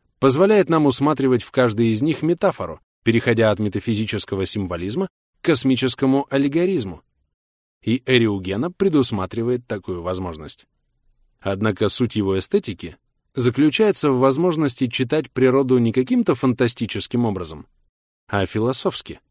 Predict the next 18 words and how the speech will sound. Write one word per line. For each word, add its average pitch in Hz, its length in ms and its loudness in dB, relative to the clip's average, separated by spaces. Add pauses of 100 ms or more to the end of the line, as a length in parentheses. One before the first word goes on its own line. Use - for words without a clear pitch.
(480)
усматривая 120 680 2
в - 60 -16
каждой 107 460 0
онтологической 107 800 -2
величине 95 640 -6 (420)
свет 139 380 0
божественной 110 580 -2
сопричастности — 131 880 -6 (720)
в 101 120 -2
результате 107 540 2
чего 127 260 0
даже 110 200 0
происходит 110 600 2
подспудное 127 680 0
обесценивание 123 920 2
всякой - 380 0
онтологической 120 840 0
конкретности, 139 760 -2